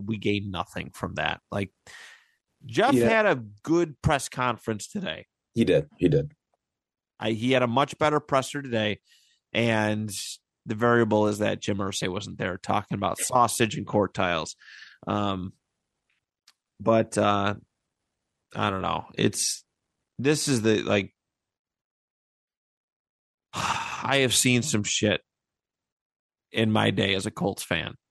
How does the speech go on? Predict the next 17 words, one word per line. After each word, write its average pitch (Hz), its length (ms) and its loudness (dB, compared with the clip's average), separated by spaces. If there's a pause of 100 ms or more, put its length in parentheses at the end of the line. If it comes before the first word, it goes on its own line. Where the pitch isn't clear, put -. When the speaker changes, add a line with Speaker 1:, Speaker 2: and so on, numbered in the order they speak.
(240)
Speaker 1:
All 107 80 0
right. 101 240 0 (260)
Peyton 113 260 0
Manning 110 300 2
getting - 260 -4
cut. 101 300 0 (1080)
All 117 80 -6
right. 98 240 -4 (180)
Andrew 110 340 0
Luck 107 360 2
retiring. 101 760 0 (1300)
Uh, 85 600 -2 (1160)
this, 120 600 2 (720)
this 127 220 2
is 147 100 4
up 190 200 2
there. 135 320 4